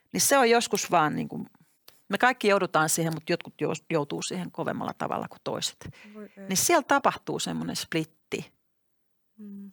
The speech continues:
Speaker 1: Ja sit siihen ker-, tulee rinnalle semmonen, että mä en halua koskaan enää kokea tätä.
Speaker 2: Mm.
Speaker 1: Et, et se tavallaan niinku suojelee,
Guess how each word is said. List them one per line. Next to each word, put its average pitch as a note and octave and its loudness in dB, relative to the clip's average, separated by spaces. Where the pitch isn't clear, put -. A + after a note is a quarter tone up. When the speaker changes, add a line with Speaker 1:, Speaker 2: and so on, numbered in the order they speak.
Speaker 1:
Ja F#3 2
sit A3+ 2
siihen G3 2
ker-, A3 2
tulee G#3+ 4
rinnalle F3+ 2
semmonen, - -4
että F#3 -4
mä F#3 2
en D#3+ 0
halua E3 0
koskaan - -2
enää D2+ -6
kokea - -10
tätä. - -6
Speaker 2:
Mm. G3 -10
Speaker 1:
Et, D#3+ -4
et - -2
se - 0
tavallaan G3 6
niinku E3+ -8
suojelee, E3+ 4